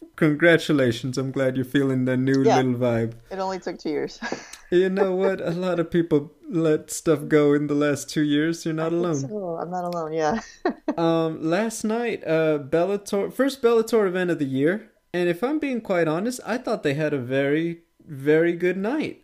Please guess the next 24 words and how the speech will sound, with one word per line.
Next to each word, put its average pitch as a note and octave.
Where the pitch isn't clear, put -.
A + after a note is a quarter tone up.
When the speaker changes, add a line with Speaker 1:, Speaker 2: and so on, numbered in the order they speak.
Speaker 1:
Um, C3+
so D3
obviously F#3+
there's E3+
a D#3+
lot, D3+
uh, C#3+
there F#3
was A#3+
a A#3
lot G#3+
to F#3+
enjoy D3+
on C3+
the B2
undercard. D#3
I B2+
think C#3
there C#3
were B2+
a A#2+
couple C3
prospects, C#3
and B2